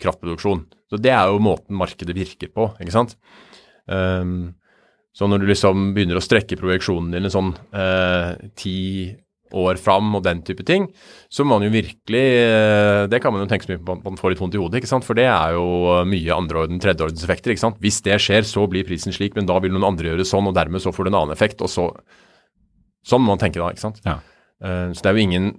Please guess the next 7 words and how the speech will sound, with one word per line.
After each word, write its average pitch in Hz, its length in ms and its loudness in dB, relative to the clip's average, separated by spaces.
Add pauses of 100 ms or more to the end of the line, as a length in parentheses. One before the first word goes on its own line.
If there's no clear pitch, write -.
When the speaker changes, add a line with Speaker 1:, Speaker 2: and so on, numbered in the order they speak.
(120)
Speaker 1:
seriøse 98 720 2
analytikere 87 1000 -2
som 87 480 -2 (140)
tror 80 360 -6
på - 140 -4
et - 100 -8
kraftunderskudd 95 1400 -2